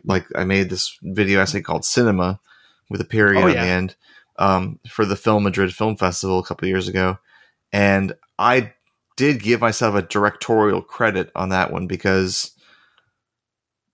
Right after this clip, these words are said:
Speaker 1: because it just fit, because I, I wasn't just kind of stringing clips together. I was cr-, I was crafting a real thesis, um, using disparate examples.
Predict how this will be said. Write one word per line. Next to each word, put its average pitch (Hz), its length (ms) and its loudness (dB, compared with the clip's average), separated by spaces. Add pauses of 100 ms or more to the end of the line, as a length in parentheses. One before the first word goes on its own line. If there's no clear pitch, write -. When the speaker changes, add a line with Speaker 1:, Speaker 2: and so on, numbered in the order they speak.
(1300)
Speaker 1:
because 95 240 -2
it 95 120 -2
just 92 200 -6
fit, - 300 0
because 98 240 -2
I, 101 120 2
I - 120 2
wasn't 110 380 -2
just 104 180 -2
kind 104 140 0
of 95 220 -2 (380)
stringing 110 460 -2
clips - 300 -2
together. 110 420 0
I 95 80 4
was 98 240 0
cr-, - 320 -16
I 107 140 2
was 104 160 -2
crafting 107 640 0
a 98 80 -2
real 101 280 2
thesis, 107 720 -2 (380)
um, 95 340 0
using 104 360 -2
disparate 107 500 2
examples. 98 880 -2